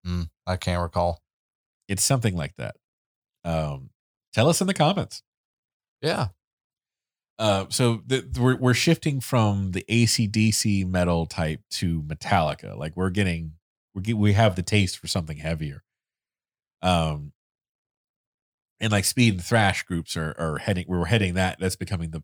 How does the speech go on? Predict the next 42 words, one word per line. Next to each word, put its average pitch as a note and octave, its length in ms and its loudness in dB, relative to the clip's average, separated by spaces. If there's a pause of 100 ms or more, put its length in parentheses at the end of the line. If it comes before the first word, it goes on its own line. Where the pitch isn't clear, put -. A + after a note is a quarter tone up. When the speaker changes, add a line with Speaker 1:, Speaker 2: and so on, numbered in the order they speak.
Speaker 2:
the D#2 80 -20
popular D#2 480 -6
thing D2+ 240 -10
to D2 60 -12
do. E2 360 0 (300)
Speaker 1:
Mm. E2+ 220 -4 (280)
Speaker 2:
And, G2 420 2
um, E2+ 500 0 (1040)
uh, D2+ 360 -4 (360)
Judas C3 260 6
Priest D#3+ 400 2
isn't, G#2 300 -2 (120)
they're G#2 120 -2
not, G2 200 0
they're G#2+ 120 4
not F2 80 -2
doing F2+ 240 4
that. C#2 240 -8 (340)
They, F#2 160 0
that's F2+ 320 -2
not, F#2 260 0
they F2+ 280 0
wanna F2+ 200 0
do F2 200 -2
what, F2 140 -2 (100)
they F#2+ 120 0
wanna F#2+ 200 2
sound F#2+ 180 0
like E2+ 120 -4
Judas D#2+ 220 -4
Priest. E2+ 460 -2
And F2+ 100 -6
instead G2 240 -2
of F#2 80 -2
becoming F2+ 360 -4
a D#2+ 40 -4
thrash G#2+ 380 2
metal E2+ 140 -4
band, D#2+ 360 -6 (680)
they F2+ 80 -2
stay E2+ 260 0
true. D#2+ 500 -4